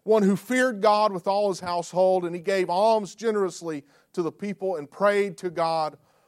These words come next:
always. So understand who this man is. He, he's not Jewish. He is a Gentile.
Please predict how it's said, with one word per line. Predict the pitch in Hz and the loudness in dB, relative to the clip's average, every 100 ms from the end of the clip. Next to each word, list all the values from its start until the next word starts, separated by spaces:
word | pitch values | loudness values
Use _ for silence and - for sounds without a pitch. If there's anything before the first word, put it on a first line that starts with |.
| _ _ - | _ _ 2
always. | 170 170 151 127 101 92 _ - _ _ _ | 6 6 4 -4 -6 -14 _ -20 _ _ _
So | 226 226 202 _ 262 | 0 0 -2 _ -2
understand | 320 269 - 294 262 226 | -2 -2 -8 -2 -2 0
who | 202 | -2
this | 214 202 185 | -2 -4 -2
man | 202 175 | -4 -2
is. | 160 127 113 | -4 -8 -10
He, | 190 190 165 _ _ | -8 -8 -8 _ _
he's | 220 202 | -8 -2
not | 285 294 208 | 0 0 -2
Jewish. | 220 156 98 - - _ _ _ _ _ - | -4 -6 -8 -18 -20 _ _ _ _ _ -8
He | 214 226 | -4 0
is | 220 196 | 2 2
a | 196 | 0
Gentile. | 180 208 - 160 135 92 | -2 -4 -2 -4 -4 -6